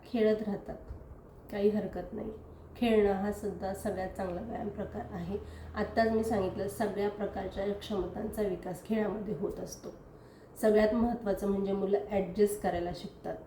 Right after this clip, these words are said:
<clears throat> जेव्हा ते हारतात तेव्हा ते पराभव स्वीकारायला शिकतात, जे आजकालच्या मुलांना नाही म्हटलं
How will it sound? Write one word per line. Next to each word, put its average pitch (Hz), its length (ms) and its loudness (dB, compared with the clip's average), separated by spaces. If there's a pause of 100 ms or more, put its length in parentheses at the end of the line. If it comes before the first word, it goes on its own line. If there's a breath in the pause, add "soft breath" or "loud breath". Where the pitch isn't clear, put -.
(360)
<clears throat> - 1700 0
जेव्हा 202 200 8
ते 226 120 2
हारतात 208 560 0 (340)
तेव्हा 202 240 6
ते 208 60 6
पराभव 208 480 4
स्वीकारायला 180 560 -2
शिकतात, - 440 -8 (640 loud breath)
जे 202 80 4
आजकालच्या 196 560 2
मुलांना 196 400 2
नाही 196 380 2
म्हटलं 202 340 2